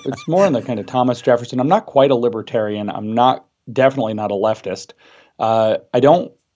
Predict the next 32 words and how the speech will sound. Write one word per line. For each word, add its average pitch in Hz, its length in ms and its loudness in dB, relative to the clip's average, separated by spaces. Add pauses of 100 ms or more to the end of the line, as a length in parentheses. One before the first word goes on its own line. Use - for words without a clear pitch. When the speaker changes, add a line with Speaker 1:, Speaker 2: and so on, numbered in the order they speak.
(200)
Speaker 2:
totally 160 400 4
mesh 123 340 0
with 117 120 -8
the 107 80 -8
conservatives. 113 640 -4
I'm 113 80 -10
sort 147 240 -2
of 135 100 0
in 127 100 0
this, 113 220 -2
like, 92 220 -4
nether 110 440 2
region. 101 560 -8 (280)
You, 131 80 -2
people 160 320 2
say, 123 280 4
"Oh, 113 160 2
I'm 113 140 2
politically 113 460 0
homeless." 107 560 -2
N-, 80 120 -6
I'm 107 360 -2
really 104 360 0
politically 110 540 0
Speaker 1:
<laughs> 104 100 -4
Speaker 2:
homeless. 101 380 -6 (420)
Speaker 1:
Yeah, 92 360 -4
I 110 40 -2
can 117 140 -6
understand 117 460 -2
that. 90 120 -2
If, 123 180 -6